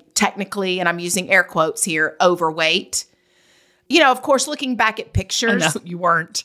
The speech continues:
Speaker 1: When I look back at it, no, I mean, compared to the other girls, maybe I was, you know, I don't know. But I wasn't like,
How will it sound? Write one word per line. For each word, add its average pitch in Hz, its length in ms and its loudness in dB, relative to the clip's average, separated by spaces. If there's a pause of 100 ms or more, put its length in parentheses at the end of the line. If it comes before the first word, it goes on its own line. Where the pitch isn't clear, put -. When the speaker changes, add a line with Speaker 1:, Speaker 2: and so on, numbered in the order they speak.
(120)
Speaker 1:
When 247 220 4
I 240 100 2
look 226 220 -6
back 240 280 0
at 226 160 2
it, 262 80 -8
no, 381 120 0
I 320 140 2
mean, 370 200 -2
compared 339 440 -6
to 339 80 -8
the 233 160 -4
other 226 160 2
girls, 285 400 -2
maybe 262 320 -6
I 247 80 2
was, 254 400 -4
you 359 60 -10
know, 381 80 -2
I 311 100 4
don't 262 160 -6
know. 175 320 -10 (300)
But 294 100 2
I 302 120 4
wasn't 302 420 -2
like, 208 400 -2